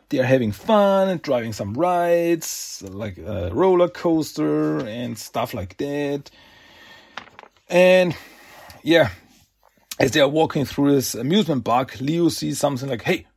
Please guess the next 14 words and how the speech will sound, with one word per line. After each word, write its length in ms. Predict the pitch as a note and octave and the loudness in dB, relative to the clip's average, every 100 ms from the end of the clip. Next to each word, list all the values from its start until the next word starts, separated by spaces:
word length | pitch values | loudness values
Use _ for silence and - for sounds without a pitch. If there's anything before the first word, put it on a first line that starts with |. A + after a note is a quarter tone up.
| _ _ _ _ - | _ _ _ _ -4
what 200 | F3 F#3+ | -4 -2
is 140 | C#3+ | -6
that 220 | - C3+ A#2 | -2 -2 0
over 200 | A2 A#2 | -2 0
there?" 280 | G#2+ E2+ - _ _ _ _ _ _ _ _ _ _ _ _ _ _ - | 0 -2 -12 _ _ _ _ _ _ _ _ _ _ _ _ _ _ -6
And 240 | A#2 A2 - | -4 -4 -4
they 180 | F#2+ F#2 | -4 -4
see, 460 | - E3+ F3+ D#3+ - _ _ _ _ _ _ | 2 4 4 0 -6 _ _ _ _ _ _
who 200 | G3 A#3 | 4 6
do 160 | G3+ | 6
they 120 | F#3 E3+ | 6 4
see? 360 | E3 D#3+ C#3+ - _ _ _ _ - | 2 2 0 -4 _ _ _ _ -10
They 120 | G#2+ | -8
see 440 | F#2 - C3 C3 | -6 -2 0 0